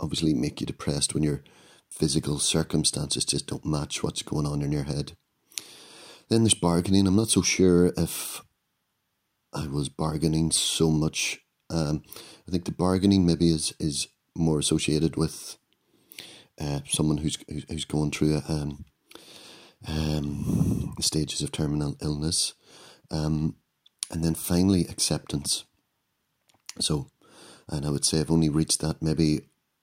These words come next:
maybe over the last two and a half to three years. Um, and at this stage, <laughs> it's funny looking back over the five years, I'm actually very grateful for my ex-wife, um,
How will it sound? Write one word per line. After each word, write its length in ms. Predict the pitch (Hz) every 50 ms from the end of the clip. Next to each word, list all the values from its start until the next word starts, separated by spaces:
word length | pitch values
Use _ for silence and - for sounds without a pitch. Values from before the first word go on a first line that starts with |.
| _ _ _ _ _ -
maybe 220 | - - - 92
over 140 | 90 87 82
the 100 | 78 76
last 480 | 71 67 62 - - - - - - - _ -
two 140 | - - 69
and 100 | 69 71
a 20 |
half 200 | 71 71 69 - -
to 80 | -
three 240 | - - - - 76
years. 480 | 71 71 73 69 69 69 - - - - _ _ _ _ _ _ _ _ _ _ _ _ _ _ _ _ - - - - - _ _ _ _ - -
Um, 320 | 80 76 73 71 - - -
and 120 | - 73 69
at 80 | 64
this 140 | - 117 -
stage, 380 | - 90 80 - - - - - - - - - - -
<laughs> 340 | - - - - - -
it's 140 | - - -
funny 240 | - - 78 80 78
looking 280 | 73 76 - - 82 73
back 260 | - 71 78 - -
over 120 | 78 73
the 60 | 69
five 260 | 69 - 76 73 73 71
years, 220 | 76 71 67 73
I'm 120 | 73 73 - - -
actually 300 | 78 76 - - 76 71
very 220 | - 78 73 69
grateful 640 | 69 - - 78 78 78 - - 85 85 82 78 - _ - - - - - - - - - _ - - -
for 460 | - 85 82 80 82 80 76 - _ _ _ -
my 380 | - 85 82 80 80 82 82 82 - -
ex-wife, 600 | 87 82 - - 80 82 85 - - - - - _ -
um, 500 | 80 78 78 78 80 80 76 67 -